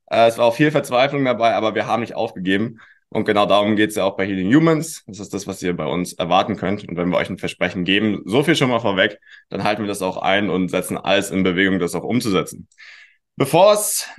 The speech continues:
ähm, aber darum geht und ihr beiden auch mal zu Wort kommt, die hi-, ihr hier so steht,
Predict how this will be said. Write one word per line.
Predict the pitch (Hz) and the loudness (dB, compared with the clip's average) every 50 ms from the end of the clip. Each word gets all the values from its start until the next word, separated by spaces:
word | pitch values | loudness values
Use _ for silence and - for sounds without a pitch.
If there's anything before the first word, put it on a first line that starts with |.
| - | 0
ähm, | - 147 156 156 156 160 156 156 160 165 160 151 _ - - | 2 4 6 6 6 6 6 4 4 2 0 -4 _ -8 0
aber | - 127 131 127 | 0 2 2 4
darum | 123 127 117 117 120 | 4 4 4 4 2
geht | 107 104 113 131 160 - - - - - _ _ _ _ | 2 4 4 4 2 0 -6 -12 -14 -20 _ _ _ _
und | - 113 110 110 101 - | -4 0 0 0 -2 -2
ihr | - 120 120 123 120 113 | 0 2 4 4 4 2
beiden | 98 95 101 110 110 110 | 2 4 2 4 2 0
auch | - - 120 | -2 -2 -2
mal | 135 113 - | -2 -4 -6
zu | - 95 82 | -6 -6 -2
Wort | 80 80 90 - | -2 -2 -2 -2
kommt, | - 98 - - - - _ _ _ _ _ - | -2 -4 -4 -4 -6 -10 _ _ _ _ _ -4
die | 101 101 98 107 | -2 -2 0 2
hi-, | 110 104 101 104 - _ _ _ _ _ | 2 0 0 -2 -6 _ _ _ _ _
ihr | _ - 113 110 107 104 98 | _ -2 2 4 4 4 4
hier | 107 113 113 110 101 | 2 2 0 0 2
so | 101 104 | 0 -2
steht, | 101 - - - 98 110 135 139 - - | -4 -4 -4 0 2 2 2 0 -2 -10